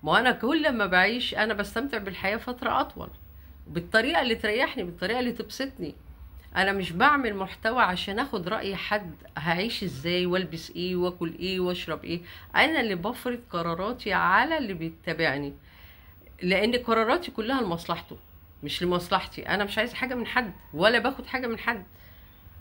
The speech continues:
ولا بفتح لايف، واحتمال كبير ان انا ما افتحش لايفات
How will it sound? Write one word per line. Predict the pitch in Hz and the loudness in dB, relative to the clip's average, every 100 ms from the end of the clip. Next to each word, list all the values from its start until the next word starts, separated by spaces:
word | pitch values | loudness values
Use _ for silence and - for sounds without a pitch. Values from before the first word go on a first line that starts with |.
| - - - - - - | -20 -20 -20 -20 -16 -4
ولا | 156 202 254 302 | 2 6 8 6
بفتح | 254 277 - 285 254 | 4 2 0 -4 0
لايف، | 262 262 151 151 - 151 | 0 0 -4 -8 -18 -8
واحتمال | 170 180 202 196 208 220 208 - 233 233 294 | -4 -2 4 4 4 2 -2 -4 -2 0 0
كبير | - 185 254 277 | -2 -2 0 0
ان | 233 | 0
انا | 285 | 2
ما | 269 | 0
افتحش | 208 - 175 - | -2 -4 -6 -4
لايفات | 208 175 160 220 | 0 0 0 -4